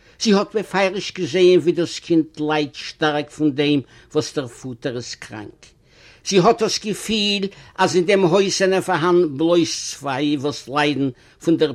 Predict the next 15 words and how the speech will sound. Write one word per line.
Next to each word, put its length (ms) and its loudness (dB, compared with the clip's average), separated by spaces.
פלוצעם 480 2
דיקער 320 0
געשענישע. 840 -6
זי 520 -2
און 100 4
קוקאטיא. 560 -4
ווארום 280 6
זאסימוס, 720 0
ווי 100 0
נאר 240 4
דער 160 2
רויף 320 -2
איז 160 -2
ער 140 0
וועג, 180 0